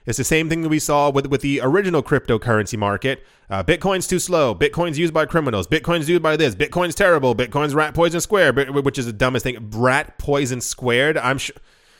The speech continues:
If anyone got scared at that statement, I was, uh, please just go outside for a walk. Um,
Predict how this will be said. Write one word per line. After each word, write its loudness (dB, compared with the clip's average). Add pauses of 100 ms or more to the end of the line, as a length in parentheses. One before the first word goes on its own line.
(340)
If 2
anyone 2
got 0
scared 2
at -2
that 0
statement, -2
I 2
was, -2
uh, -10
please -2
just -10
go 0 (580)
outside 2
for 2
a 4
walk. 2
Um, 2